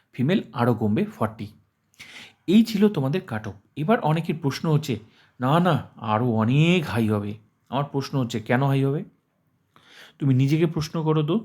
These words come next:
তুমি দুটো পরীক্ষা সমানভাবে পড়েছিলে না একটাভাবে পড়েছিলে? in service নিজের চাকরিটা, যে যেখা-, যে পোস্টে চাকরি করতো সেই পোস্টে চাকরি বজায় রাখার জন্য পড়াশোনা করেছে। যে চ-,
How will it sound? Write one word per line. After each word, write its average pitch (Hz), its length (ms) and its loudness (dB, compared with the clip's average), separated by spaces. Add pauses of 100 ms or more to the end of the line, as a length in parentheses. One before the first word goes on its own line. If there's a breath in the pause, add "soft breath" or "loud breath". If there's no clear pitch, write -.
(120)
তুমি 127 140 -2
দুটো 117 240 2
পরীক্ষা 151 300 0
সমানভাবে 147 480 0
পড়েছিলে 156 400 -2 (340)
না 107 100 -6
একটাভাবে 110 440 -4
পড়েছিলে? 104 360 -10 (580 loud breath)
in 143 120 0
service 139 360 2 (120)
নিজের 139 280 0
চাকরিটা, 120 380 -2
যে 123 200 2
যেখা-, 135 200 0
যে 131 140 -2
পোস্টে 135 300 -4
চাকরি 127 300 -6
করতো 135 240 -2
সেই 127 180 0
পোস্টে 123 340 -4
চাকরি 120 300 -2
বজায় 113 240 6
রাখার 113 160 2
জন্য 110 180 0
পড়াশোনা 104 340 -2
করেছে। 98 320 -6 (920)
যে 131 220 4
চ-, 151 120 0